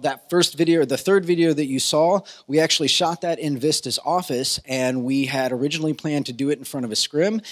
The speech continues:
and one of our lights died out. And so we went and found the nearest window and used all natural light and overhead lights to light that video. And it looked just fine. You can see some difference in quality from the other videos,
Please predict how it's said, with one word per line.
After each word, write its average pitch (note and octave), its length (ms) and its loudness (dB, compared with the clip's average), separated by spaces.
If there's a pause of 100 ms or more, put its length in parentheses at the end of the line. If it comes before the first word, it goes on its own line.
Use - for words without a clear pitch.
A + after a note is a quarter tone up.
(200)
and B2+ 120 -10
one D3 120 0
of C3+ 60 -2
our C3 100 -2
lights E3 320 -4
died F2+ 260 -10
out. F2 320 -16
And B2+ 160 -6
so C#3+ 180 2
we D3+ 200 -2
went F3+ 180 -2
and C#3 80 -10
found C#3 320 -4
the A#2+ 60 -2
nearest D#3+ 420 -2
window C3 440 -2
and B2+ 200 -2
used C3 400 0 (240)
all C#3+ 160 4
natural D#3+ 440 0
light C#3 300 0
and C3+ 120 -8
overhead C#3 360 -4
lights A#2+ 260 -6
to C3 100 -10
light A#2+ 220 -6
that A#2 140 -10
video. A2 340 -8 (280)
And F3+ 140 0
it A3+ 60 4
looked A3+ 180 2
just F#3 180 0
fine. C3 300 -2
You D#3+ 80 -6
can F#3+ 140 -4
see - 180 -4
some F3+ 200 0
difference D#3+ 420 -2
in C#3+ 80 -4
quality D3 400 2
from C3 180 -4
the B2+ 100 -2
other G3+ 200 0
videos, A#2 500 -4